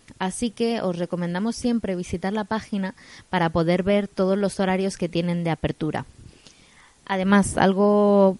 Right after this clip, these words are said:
muy bueno que tiene, <laughs> que tiene el templo es que la entrada es totalmente gratuita. El templo por fuera, la verdad es que se puede visitar a cualquier hora del día,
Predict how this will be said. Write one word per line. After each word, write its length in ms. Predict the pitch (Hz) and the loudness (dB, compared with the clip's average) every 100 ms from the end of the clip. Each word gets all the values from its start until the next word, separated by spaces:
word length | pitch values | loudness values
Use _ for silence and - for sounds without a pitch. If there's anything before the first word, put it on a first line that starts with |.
| - | -6
muy 420 | 196 196 202 214 | -4 -2 0 0
bueno 320 | 180 165 160 | -2 -6 -6
que 120 | 165 | -8
tiene, 540 | 160 175 190 190 196 - - - | -6 -4 0 2 0 0 -6 -8
<laughs> 40 | - | -4
que 140 | 156 | 0
tiene 220 | 190 190 | 2 2
el 100 | 185 | 2
templo 340 | - 196 240 220 | 0 -2 0 -2
es 160 | 185 | -2
que 180 | - 170 | -2 -2
la 100 | 156 | -2
entrada 420 | 156 170 170 165 | -2 0 4 6
es 160 | 180 - | 4 6
totalmente 540 | 170 - 160 160 160 | 4 6 2 2 0
gratuita. 560 | 160 151 147 151 147 151 - _ _ - _ _ _ _ _ _ - - - | -4 -6 -8 -8 -6 -8 -8 _ _ -20 _ _ _ _ _ _ -20 -20 -8
El 120 | 214 214 | -6 -2
templo 280 | 233 262 | 0 2
por 180 | 294 277 | 2 0
fuera, 340 | - 294 262 269 - | 2 2 2 -2 -2
la 140 | 208 | 0
verdad 220 | 190 190 | 0 0
es 140 | 214 - | 0 0
que 120 | 247 | 2
se 120 | 247 | 2
puede 280 | 202 202 208 | 2 2 2
visitar 460 | 208 - 196 185 | 0 0 2 4
a 100 | 202 | 6
cualquier 680 | 190 175 160 - 170 170 170 - | 6 6 4 4 6 6 4 4
hora 240 | 180 175 | 4 4
del 220 | 160 151 | 2 0
día, 280 | 160 156 139 | 2 0 0